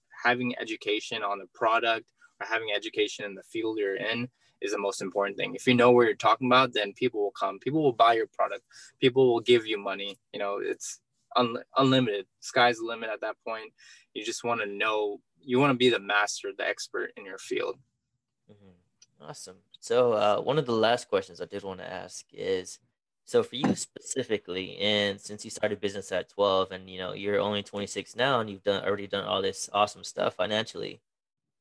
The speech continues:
Speaker 2: um, what are your specific keys to success? 'Cause I ask a few people this and I get, uh, you know, I get
Speaker 1: Yeah.
Speaker 2: different answers. There are some patterns, obviously, but I
Speaker 1: Yeah.
Speaker 2: wanted to see what your specific, uh, keys to success were.
Speaker 1: Uh, I think mindset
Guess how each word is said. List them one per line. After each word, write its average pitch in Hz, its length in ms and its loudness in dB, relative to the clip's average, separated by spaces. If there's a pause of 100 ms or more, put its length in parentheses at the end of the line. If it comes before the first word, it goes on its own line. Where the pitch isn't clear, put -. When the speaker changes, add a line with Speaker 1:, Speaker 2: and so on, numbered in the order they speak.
(140)
Speaker 2:
um, 98 360 0
what 127 360 0
are 127 180 4
your 110 280 0
specific 98 720 -6
keys 107 400 -8
to 92 120 -12
success? - 720 -10
'Cause 104 140 0
I 123 100 2
ask 160 320 2
a - 20 -20
few 110 120 -12
people 98 260 -6
this 101 200 0
and 113 100 -6
I 131 80 -2
get, 165 360 0 (120)
uh, - 280 0
you 185 80 -10
know, 185 80 2
I 180 60 4
get 170 160 0
Speaker 1:
Yeah. 120 80 10
Speaker 2:
different 110 180 2
answers. 123 420 -4
There 110 140 2
are 120 120 6
some 113 160 -4
patterns, 107 480 2
obviously, 101 580 -6 (540)
but - 100 6
I 117 60 10
Speaker 1:
Yeah. 110 80 6
Speaker 2:
wanted 123 200 2
to - 500 -20
see 113 100 -14
what 104 280 0
your 104 220 2
specific, - 640 -6 (180)
uh, 92 260 0
keys 101 300 -12
to 92 80 -16
success - 500 -6
were. 50 220 -8 (1200)
Speaker 1:
Uh, 123 500 4
I 120 100 -2
think 127 260 -4
mindset 123 760 0